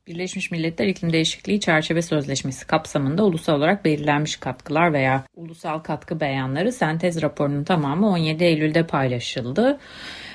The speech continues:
Ee, öncelikle anlaşmaya taraf yüz doksan bir ülke ve topluluktan yüz on üçü salımları ile ilgili yeni rapor ya da güncelleme paylaştı. Bu yeni iletilenlerle birlikte güncel veriler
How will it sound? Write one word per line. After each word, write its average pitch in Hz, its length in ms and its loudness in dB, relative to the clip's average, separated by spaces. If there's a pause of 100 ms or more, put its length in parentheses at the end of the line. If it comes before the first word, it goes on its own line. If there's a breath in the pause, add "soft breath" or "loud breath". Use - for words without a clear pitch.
(120 loud breath)
Ee, - 80 4
öncelikle 214 640 6
anlaşmaya 214 540 6
taraf 233 420 4
yüz 208 180 4
doksan 208 460 6
bir 226 300 6
ülke 202 320 4
ve 185 100 6
topluluktan 202 680 4
yüz 208 220 8
on 214 140 10
üçü 190 320 6
salımları 160 580 4
ile 147 180 2
ilgili 143 260 0
yeni 151 260 4
rapor 151 300 4
ya 143 140 2
da 143 60 2
güncelleme 139 640 2
paylaştı. 139 960 2
Bu 190 60 4
yeni 170 220 2
iletilenlerle 156 880 2
birlikte 151 380 -2
güncel 139 480 2
veriler 160 440 2